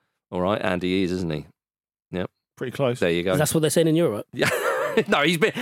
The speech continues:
Speaker 1: he has been magnificent
Speaker 2: That's, that's
Speaker 1: at
Speaker 2: what
Speaker 1: Real
Speaker 2: they're saying in
Speaker 1: Madrid.
Speaker 2: Madrid.
Speaker 1: Give us a quick skinny on what's, what's been going on at Madrid, because it's, it is ludicrously good how he started
Speaker 2: Well,
Speaker 1: there.
Speaker 2: yeah, we, we, we, we talked about it in, um, Ask O T C this, this, this week. Uh, the fact that he is someone who,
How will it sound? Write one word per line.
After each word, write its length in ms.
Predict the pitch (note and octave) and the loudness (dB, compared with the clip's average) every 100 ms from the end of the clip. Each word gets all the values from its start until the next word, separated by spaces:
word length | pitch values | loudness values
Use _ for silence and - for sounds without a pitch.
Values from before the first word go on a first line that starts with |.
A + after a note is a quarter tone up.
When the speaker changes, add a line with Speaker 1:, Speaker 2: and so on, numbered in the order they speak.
| A3 | 2
Speaker 1:
he 140 | A#3+ | 4
has 120 | C#4 | 4
been 200 | D#3+ G#3 | 4 4
magnificent 400 | G3 F3 E3 F3+ | 4 2 4 4
Speaker 2:
That's, 160 | G3 - | 4 4
that's 200 | A3 A3 | 4 4
Speaker 1:
at 40 | |
Speaker 2:
what 60 | A3+ | 4
Speaker 1:
Real 40 | A3 | 4
Speaker 2:
they're 40 | |
saying 240 | F#3+ G#3 F#3+ | 6 6 6
in 60 | |
Speaker 1:
Madrid. 340 | E3+ D3+ C3+ - | 4 4 4 2
Speaker 2:
Madrid. 60 | |
Speaker 1:
Give 100 | C4 | 2
us 80 | C4+ | 2
a 80 | A#3 | 4
quick 240 | G#3+ - | 2 2
skinny 300 | - E3 B2 | 2 2 4
on 160 | G#2 G#2+ | 4 2
what's, 160 | A#2 B2+ | 0 0
what's 340 | A#2+ A#2 - | -2 -2 -4
been 200 | A#2+ G#2 | -10 0
going 240 | G#2+ G2+ | 2 2
on 80 | G2 | 0
at 60 | - | -2
Madrid, 280 | G2 F#2+ - | -2 -4 -4
because 240 | G2+ A2+ | -4 -2
it's, 140 | A#2 | -2
it 180 | - B2+ | -2 0
is 160 | C3+ B2 | -2 2
ludicrously 720 | C#3 C#3 A#2+ - G#2+ G2 F#2+ | 4 4 2 0 -2 -4 -2
good 180 | F#2+ E2 | -2 -2
how 160 | F#2+ | -2
he 80 | F2 | -2
started 400 | - F2+ C#3+ F#3 | -2 -4 -2 0
Speaker 2:
Well, 80 | G3 | 2
Speaker 1:
there. 120 | G#3+ | 4
Speaker 2:
yeah, 40 | |
we, 160 | G3 F3 F3 | 2 0 -4
we, 140 | E3+ | -6
we, 180 | C#3+ D#3+ _ | -4 -6 _
we 120 | D3 | -8
talked 260 | - D#3+ C#3 | -2 -2 0
about 220 | C3 A2+ | 0 2
it 100 | F#2+ | 0
in, 300 | A2+ G#2+ G#2 | 0 0 0
um, 260 | G#2 G2+ G#2 | -2 -2 -4
Ask 280 | A2 - A2 | -4 -2 -4
O 80 | |
T 160 | G#2 G2+ | -4 -4
C 240 | - A#2+ | -2 -2
this, 320 | G2+ G2 - - | -2 -4 -10 -8
this, 220 | G#2+ - - | -6 -6 -10
this 220 | G#2+ - | -10 -4
week. 260 | A#2 G2 - | -2 -2 -6
Uh, 60 | G2+ | -10
the 240 | G2 A2 G#2 | -6 -6 -4
fact 380 | A#2+ A2+ - | -2 -4 -4
that 280 | A2 G#2 F#2+ - _ _ _ | -2 0 0 -4 _ _ _
he 300 | - C3 C3+ | -6 0 2
is 100 | C3 | 0
someone 460 | - A#2+ A2+ A2 G#2+ | 0 0 2 2 2
who, 640 | G2+ A2 A2 G#2+ G#2 G#2 | 2 2 4 2 2 -2